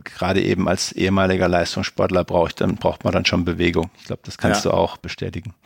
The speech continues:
Speaker 2: Ja, ja, ab-, absolut. Also du bist dann raus bei, bei Goldman Sachs und dann kam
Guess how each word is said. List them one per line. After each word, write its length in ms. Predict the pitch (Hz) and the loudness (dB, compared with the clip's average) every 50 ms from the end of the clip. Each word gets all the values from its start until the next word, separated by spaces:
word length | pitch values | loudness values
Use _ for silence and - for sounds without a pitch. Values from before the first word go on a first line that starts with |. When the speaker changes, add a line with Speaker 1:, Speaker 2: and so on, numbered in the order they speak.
| - - - - - - | -20 -20 -20 -18 -10 -2
Speaker 2:
Ja, 120 | 107 113 | 2 4
ja, 220 | 127 131 113 101 | 6 6 6 4
ab-, 200 | 92 120 135 143 | 4 2 0 0
absolut. 640 | 113 127 147 143 143 - - 160 131 139 156 - - - - - - - - - _ _ _ _ _ | 0 2 2 2 2 2 0 2 2 2 2 0 -2 -12 -20 -20 -20 -20 -20 -20 _ _ _ _ _
Also 240 | 117 123 107 107 98 | 2 2 2 2 -2
du 80 | 110 | -4
bist 180 | 123 135 - - | -6 -4 0 2
dann 80 | 135 | 2
raus 380 | 113 107 120 135 156 170 160 - | 4 6 6 6 6 4 2 0
bei, 500 | - 135 127 127 131 135 131 131 131 127 - | 2 4 6 6 6 6 6 4 2 2 2
bei 100 | - 127 | 2 2
Goldman 380 | 127 120 135 147 147 - 123 117 | 4 4 2 2 2 2 -2 -2
Sachs 360 | - - 131 143 - - - | 2 2 2 2 2 -2 -6
und 200 | - 123 120 131 | -6 -4 0 0
dann 160 | 123 127 123 | 0 0 0
kam 440 | - 139 131 127 127 123 127 123 110 | 0 2 4 4 4 2 0 -4 -6